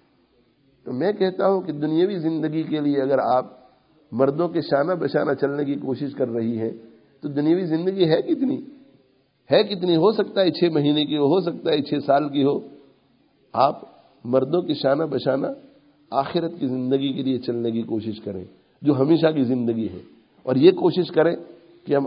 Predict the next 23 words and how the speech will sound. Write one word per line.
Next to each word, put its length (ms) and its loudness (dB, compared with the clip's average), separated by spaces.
آخرت 500 0
میں 80 -4
مردوں 340 -2
کے 120 -4
آگے، 220 -2
آگے 260 2
چلیں 380 -6
گے۔ 60 -16
آخرت 480 2
میں 100 4
ہم 120 2
دکھائیں 380 2
گے 60 2
مردوں 340 -2
کو 140 -6
کہ 60 -4
عورتوں 360 4
کے 140 -2
اندر 200 -2
بھی 140 -2
کیا 200 0
کمالات 460 -8
ہیں۔ 180 -20